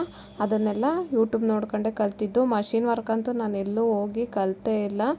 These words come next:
ಮಷಿನ್ ವರ್ಕೂ ಅಷ್ಟೇ ನೋಡ್ತಾ ನೋಡ್ತಾ ಕಲಿಬೇಕು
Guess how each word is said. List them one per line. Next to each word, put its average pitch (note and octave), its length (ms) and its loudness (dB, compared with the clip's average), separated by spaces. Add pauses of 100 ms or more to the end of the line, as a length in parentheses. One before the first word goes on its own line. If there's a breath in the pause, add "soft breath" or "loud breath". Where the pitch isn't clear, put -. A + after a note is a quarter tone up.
(500 loud breath)
ಮಷಿನ್ B3+ 420 4
ವರ್ಕೂ B3 340 2 (380)
ಅಷ್ಟೇ B3 320 -2 (140)
ನೋಡ್ತಾ A#3 300 2 (100)
ನೋಡ್ತಾ A#3 240 2 (100)
ಕಲಿಬೇಕು A3+ 560 2